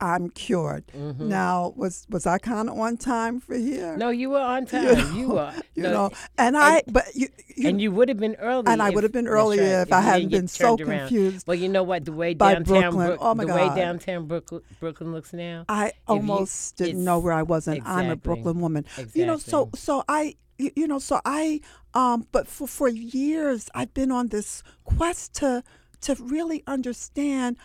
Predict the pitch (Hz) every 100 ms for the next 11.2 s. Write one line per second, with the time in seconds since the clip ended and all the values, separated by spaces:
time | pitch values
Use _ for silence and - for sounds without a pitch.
0 | _ - 226 226 226 _ _ - 262 311
1 | 330 339 277 220 180 165 156 131 131 120
2 | 120 _ - - - 185 175 - - 214
3 | 185 185 160 190 220 175 165 151 147 -
4 | 135 143 131 139 185 185 180 170 151 127
5 | 113 113 _ _ _ _ _ _ _ _
6 | _ 151 135 135 - - 151 160 - 180
7 | 180 - - 165 170 160 - 156 135 135
8 | 147 135 113 104 110 _ _ _ _ _
9 | _ _ - 185 180 165 151 139 143 -
10 | _ _ 131 143 147 147 131 120 117 107
11 | 98 -